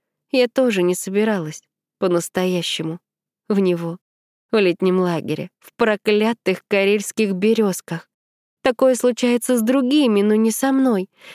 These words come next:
Я же эмоциональное бревно и не должна переживать новость об отъезде Вика как конец света.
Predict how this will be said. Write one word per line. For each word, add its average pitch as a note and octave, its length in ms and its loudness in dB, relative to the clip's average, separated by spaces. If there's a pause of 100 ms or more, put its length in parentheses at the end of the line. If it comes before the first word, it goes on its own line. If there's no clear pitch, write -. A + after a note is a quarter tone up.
Я C#4 200 4
же B3+ 140 4
эмоциональное C4 800 2
бревно C4+ 500 2
и B3 80 4
не A#3+ 120 2
должна B3 520 2
переживать A3+ 640 0
новость A#3+ 380 2
об A3 120 0
отъезде A#3 460 0
Вика A#3+ 300 0
как A#3 160 -2 (100)
конец C4 360 0
света. C4 480 0